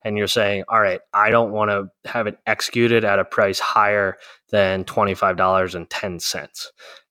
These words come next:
And then, now that is a common misunderstanding with limit orders, I think, is that,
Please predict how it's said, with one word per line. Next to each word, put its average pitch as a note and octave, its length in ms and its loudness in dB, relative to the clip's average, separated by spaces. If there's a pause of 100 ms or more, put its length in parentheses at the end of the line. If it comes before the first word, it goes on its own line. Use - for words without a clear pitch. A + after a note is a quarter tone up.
And F2+ 600 -6 (480)
then, A2+ 680 0
now G#2+ 380 0
that B2+ 260 2
is C#3+ 180 6
a A2 240 2
common G#2+ 340 2
misunderstanding G2+ 800 -4
with F#2 140 -8
limit G2 240 -4
orders, F#2+ 300 -2
I G#2 100 -2
think, A2 320 -8
is G#2 140 -10
that, G#2 180 -2